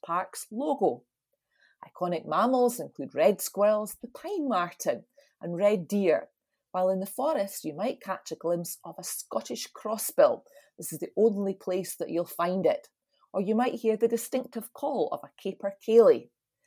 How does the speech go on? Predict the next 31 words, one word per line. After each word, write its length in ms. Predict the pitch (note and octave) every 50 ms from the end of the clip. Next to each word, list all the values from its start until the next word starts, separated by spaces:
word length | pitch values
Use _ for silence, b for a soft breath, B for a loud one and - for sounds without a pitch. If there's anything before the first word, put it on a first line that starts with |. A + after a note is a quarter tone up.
| _ _ _ _ _ _ _ _ _ _ -
The 60 | -
Cairngorms 680 | - - C4+ D4+ D#4 D4+ C4 B3+ A#3+ A#3 A3+ A3 - G3
National 380 | G#3+ B3 C4 - - A#3 G#3+
Park 380 | G#3+ - - F3 F3+ F#3+ - - -
is 140 | - - -
home 240 | - F#3 F#3 F3 -
to 80 | - - - - -
eighty 260 | C4+ C#4+ C#4+ - C4+
percent 540 | C4+ B3+ B3 B3 - - G#3 F3+ D#3+ - - -
of 80 | - -
the 100 | - D3+
U 180 | D#3+ F#3 G3 F#3+
K's 380 | - - E3+ D#3 D3+ - - _ -
total 320 | - G3+ A3+ A3+ - G#3+ G3+
population 800 | - - F#3 - - - - F3+ F3+ F3+ F3+ - - - D3 -
of 140 | E3 - _ -
capercaillie 640 | - E3 E3+ - - D#3+ - - - E3 D#3+ D#3 D3+ D3+
numbers, 460 | D3+ D#3 E3+ F3+ - C#3+ - - - - - b b b b b b -
but 140 | - - -
they're 120 | F#3+ F#3+
in 180 | A#3+ C#4 C#4+ C4+
decline 640 | B3+ B3 A#3+ - - A3 A3 G#3+ F#3+ D#3+ C3+ C3 A#2
year 300 | C3+ D#3 F#3 G3+ G3+ F#3
on 240 | G3 F#3 F3 F3+
year. 320 | D#3+ D#3 F3+ F#3 D3+ B2 - - _ _ _ _ _ _ _ _ _ _ _ -
It's 160 | - - -
said 240 | - G3+ G#3+ B3 A#3+
that 180 | A#3+ - - -
capercaillies 800 | - C#4 C#4+ - C#4 C4 - - A3 G#3+ G#3 G#3 G#3 G3+ F#3+ - - -
are 80 | - E3+
a 80 | F#3+